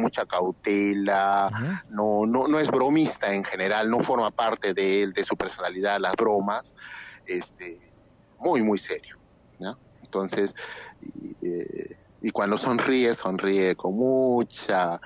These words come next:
Speaker 1: discreción. O sea, ese tipo de personalidad, ¿no?
Speaker 2: Ok.
Speaker 1: Una persona muy seria. Entonces, eh, de él no se puede pensar una broma pesada, ¿ok? No se puede pensar eso. Entonces, él aparece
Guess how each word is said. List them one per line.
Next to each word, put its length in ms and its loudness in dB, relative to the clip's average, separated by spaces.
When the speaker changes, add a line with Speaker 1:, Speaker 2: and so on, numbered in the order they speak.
Speaker 1:
discreción. 1000 0
O 80 -12
sea, 220 0
ese 180 0
tipo 280 0
de 100 2
personalidad, 800 -2
¿no? 100 -4
Speaker 2:
Ok. 100 0
Speaker 1:
Una 160 -2
persona 440 -6
muy 220 -4
seria. 240 -18
Entonces, 580 0
eh, 580 -4
de 200 2
él 120 4
no 120 2
se 120 0
puede 280 2
pensar 440 0
una 180 2
broma 300 2
pesada, 580 -6
¿ok? 200 -6
No 140 -6
se 100 -4
puede 260 -2
pensar 440 -10
eso. 180 -20
Entonces, 720 0
él 440 -4
aparece 680 0